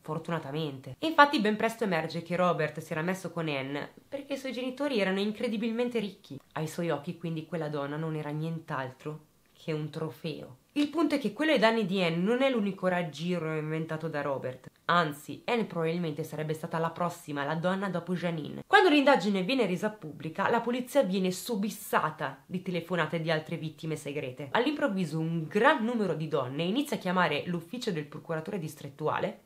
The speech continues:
per confessare i soprusi subiti da Robert. Si scopre ben presto quindi che l'uomo si è specializzato nel corteggiare donne sole con il solo intento di prosciugare i loro cospicui conti in banca. Alla fine, tutte quelle donne, nessuna esclusa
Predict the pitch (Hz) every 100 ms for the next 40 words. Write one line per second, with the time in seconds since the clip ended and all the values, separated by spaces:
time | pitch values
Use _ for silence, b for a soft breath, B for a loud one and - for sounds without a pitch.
0 | _ _ 247 240 302 294 254 247 311 247
1 | 175 170 220 180 208 208 254 226 160 175
2 | 190 147 175 170 135 123 - 214 - 277
3 | 240 254 247 254 254 254 247 220 214 220
4 | 254 240 233 202 - 247 247 214 180 185
5 | 170 214 180 170 - 285 294 233 320 196
6 | 156 151 156 147 143 143 143 214 190 190
7 | 185 - 285 262 269 262 262 269 214 165
8 | - - 226 233 320 190 127 139 147 220
9 | 190 160 160 185 170 - - 180 - 240
10 | 240 143 147 226 190 - 123 143 - _
11 | - 196 208 208 196 190 202 - 262 254
12 | 220 180 170 160 143 147 151 151 180 160
13 | - 165 139 135 156